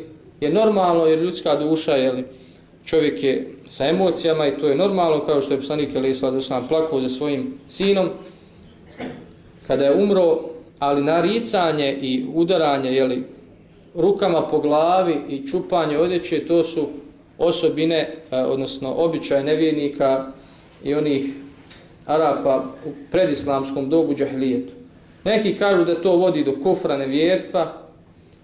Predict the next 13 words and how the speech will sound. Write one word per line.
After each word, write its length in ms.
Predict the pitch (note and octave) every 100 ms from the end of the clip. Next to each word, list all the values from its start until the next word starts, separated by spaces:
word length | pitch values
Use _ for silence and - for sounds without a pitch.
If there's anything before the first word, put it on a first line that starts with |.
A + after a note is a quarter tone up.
| - - - - E3+
i 160 | D#3
to 100 | F#3
je 80 | F3+
nijekanje, 580 | E3+ G3 F#3+ G3 F3 D3+
taj 280 | - F3+ D#3+
kufr 280 | G3+ G3 F3
je 100 | D#3+
nijekanje 520 | D#3+ F#3 - F3 D#3+
blagodati 680 | C#3+ F#3 F3 D#3 D3+ C#3+ D#3+
i 40 |
dobročinstva. 760 | D#3 C#3+ C#3+ C3+ B2+ A#2+ - - - - _ _ _ _ _ _ - _ -
Nijekanje 580 | D3 F3+ F3 E3+ D#3+ D3 -
blagodati 840 | D3 E3+ F#3 E3+ D#3+ D#3 - D#3